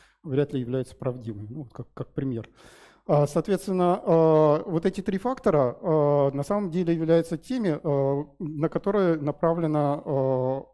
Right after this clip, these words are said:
область Data Quality. Мы должны убедиться, что там все хорошо, и сказать, что вот эти факторы, они в данных,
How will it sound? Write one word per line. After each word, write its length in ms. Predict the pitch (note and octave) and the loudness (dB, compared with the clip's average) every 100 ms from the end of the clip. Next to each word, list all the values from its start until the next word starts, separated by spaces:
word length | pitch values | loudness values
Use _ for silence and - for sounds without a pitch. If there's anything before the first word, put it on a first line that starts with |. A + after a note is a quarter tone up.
| D#4 | -8
область 340 | F3 D3 C#3+ | -4 -2 -2
Data 180 | D3 D3 | 0 -2
Quality. 480 | D#3+ A#3 C4+ - B2+ | -4 -4 -4 -4 -6
Мы 140 | C#3+ | -4
должны 400 | F#3+ C3+ B2+ F#3+ - _ _ _ | -2 -2 -2 -4 -6 _ _ _
убедиться, 420 | D#3+ C3 E3 G3+ | -12 -8 -8 -8
что 200 | - - | -10 -8
там 180 | C3+ E3 | -4 -4
все 160 | D#3+ E3+ | -4 -6
хорошо, 420 | E3+ E3+ - D4+ | -2 -4 -4 -6
и 140 | E3+ | -6
сказать, 340 | A#2 D3+ D3+ F#3+ | -6 -4 -4 -4
что 180 | - B2+ | -8 -10
вот 160 | C3+ | -6
эти 220 | D#3 D3 B2 _ _ _ _ _ - - - | -6 -6 -12 _ _ _ _ _ -20 -12 -4
факторы, 360 | D3+ - B2 | -2 -2 -2
они 260 | A#2 C3+ E3+ - _ _ - | -2 -4 -6 -12 _ _ -8
в 80 | |
данных, 440 | A#2+ C#3+ D3 C#3 | -2 0 0 -6